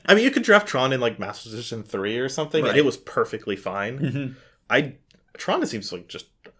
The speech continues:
Speaker 1: reasonable. <laughs>
Speaker 2: Yeah. I mean, yeah, 'cause, like, in Limited, like, you have to mess up your mana base in order to, like, there's a real cost to it. You don't have a bunch
Speaker 1: Yeah.
Speaker 2: of bubbles or anything.
Speaker 1: I saw Sigrist post,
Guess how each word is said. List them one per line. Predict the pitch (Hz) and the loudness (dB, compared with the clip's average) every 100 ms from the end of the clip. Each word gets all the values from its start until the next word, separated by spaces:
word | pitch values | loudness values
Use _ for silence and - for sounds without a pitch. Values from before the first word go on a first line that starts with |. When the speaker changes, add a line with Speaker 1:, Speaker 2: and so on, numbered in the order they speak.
| _ _ - | _ _ -10
Speaker 1:
reasonable. | 101 104 92 87 - 135 | -6 -6 -6 -10 -6 -6
<laughs> | - | -6
Speaker 2:
Yeah. | - 101 - _ _ _ _ _ _ - | -4 -4 -6 _ _ _ _ _ _ -2
I | 127 | 0
mean, | 143 147 | 0 4
yeah, | 196 101 | 2 2
'cause, | - 143 135 160 | 0 -2 -2 -2
like, | 202 190 | 4 4
in | 165 170 | 4 2
Limited, | 220 202 135 120 | 2 2 0 0
like, | 117 | 0
you | 135 | 0
have | 117 | -2
to | 107 | -2
mess | 107 123 120 113 - | -4 -4 -2 -2 -2
up | 104 101 | -4 -6
your | 101 | -6
mana | 107 113 107 | -4 -6 -6
base | 104 104 98 | -6 -6 -4
in | 110 | -6
order | 98 95 | -6 -10
to, | 92 | -12
like, | 120 120 | -4 0
there's | 139 | 0
a | 101 | -2
real | 110 127 117 98 | -4 -4 -4 -6
cost | - 98 - | -6 -8 -6
to | - | -8
it. | 87 | -6
You | 131 | -2
don't | 131 | -2
have | 113 | -4
a | |
bunch | 104 110 | -4 -4
Speaker 1:
Yeah. | - | -4
Speaker 2:
of | |
bubbles | - 98 85 82 | -6 -8 -8 -18
or | - | -20
anything. | - 85 - - 117 | -20 -18 -18 -10 -6
Speaker 1:
I | |
saw | 120 151 | 0 2
Sigrist | 135 - 107 120 120 - - | 0 -2 -2 0 -2 -4 -8
post, | 120 107 107 - | -2 -2 -2 -12